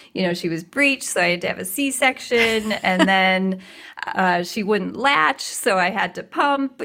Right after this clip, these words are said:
Speaker 1: you know. So basically, science has helped me out with my family in, like, every aspect. <laughs> I can heal through stuff by sh-,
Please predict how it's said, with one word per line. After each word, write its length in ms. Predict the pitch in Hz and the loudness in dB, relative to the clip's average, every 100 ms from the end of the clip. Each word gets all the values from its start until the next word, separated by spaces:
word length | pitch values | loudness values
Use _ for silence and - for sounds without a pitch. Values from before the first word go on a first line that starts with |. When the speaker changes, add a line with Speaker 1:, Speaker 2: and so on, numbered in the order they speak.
| - | 0
Speaker 1:
you 140 | 254 | 2
know. 200 | 220 208 | 4 2
So 200 | 214 269 | 2 -2
basically, 880 | 254 294 311 311 294 254 240 226 214 | 0 -2 0 -2 -2 0 0 -2 -2
science 560 | - 208 202 196 190 | 0 2 2 -2 -4
has 160 | 196 185 | -6 -4
helped 320 | 190 180 - | -2 -4 -6
me 180 | 185 180 | -6 0
out 460 | 175 170 165 - - | 2 4 2 -4 -4
with 200 | 180 180 | -4 0
my 160 | 175 | 0
family 460 | 175 185 175 175 175 | 0 -2 0 0 -2
in, 140 | 175 | 0
like, 180 | 170 170 | -2 -2
every 320 | - 175 165 | -6 -6 -6
aspect. 540 | - - - - - 240 | -6 -8 -8 -12 -2 2
<laughs> 60 | 254 254 302 381 - 311 - - - - - - 480 403 415 - - _ _ - | 4 4 4 4 6 4 2 -12 -18 -16 -4 4 6 4 -2 -10 -18 _ _ 0
I 880 | 190 196 202 208 208 208 196 - - | 4 6 6 4 2 0 -4 -8 -6
can 380 | 208 190 180 | -4 -2 -4
heal 440 | - - 220 202 196 | -8 -2 2 4 2
through 220 | 190 180 | 0 -4
stuff 480 | 175 - 175 170 - | -4 0 0 0 -4
by 260 | - 165 165 | 0 2 0
sh-, 220 | 160 - | -2 -12